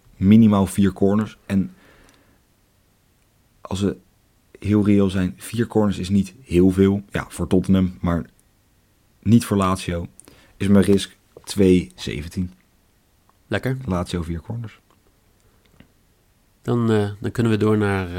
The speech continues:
Speaker 2: eh, de wedstrijd die we allemaal wilden vermijden. Ah,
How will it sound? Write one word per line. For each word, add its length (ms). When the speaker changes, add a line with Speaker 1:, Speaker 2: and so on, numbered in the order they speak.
Speaker 2:
eh, 60
de 80
wedstrijd 340
die 120
we 200
allemaal 440
wilden 300
vermijden. 480
Ah, 200